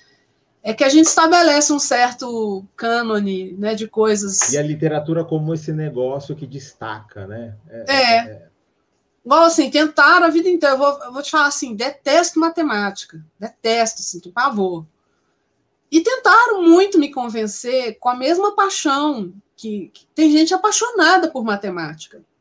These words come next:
Speaker 1: como eu era por literatura. E essas pessoas tentaram me convencer que aquilo era ótimo, que aquilo era lindo,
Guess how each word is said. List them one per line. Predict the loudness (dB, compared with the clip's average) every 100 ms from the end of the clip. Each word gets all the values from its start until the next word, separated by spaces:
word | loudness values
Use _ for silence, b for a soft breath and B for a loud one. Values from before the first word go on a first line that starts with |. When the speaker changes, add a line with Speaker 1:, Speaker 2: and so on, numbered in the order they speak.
| _
Speaker 1:
como | -10 -6 0 4
eu | 6
era | 4 2
por | -2 -2
literatura. | -2 -4 -6 -6 -8 -8 -12 b b b b
E | 2
essas | 4 4 0
pessoas | 2 4 4 2
tentaram | 0 0 2 4 6 4
me | 4
convencer | 0 -6 -8 -8
que | -10
aquilo | -6 0 2
era | 4 6
ótimo, | 6 4 0 -12
que |
aquilo | -12 -4 0
era | 2
lindo, | 0 -2 0 0 0 -4 -10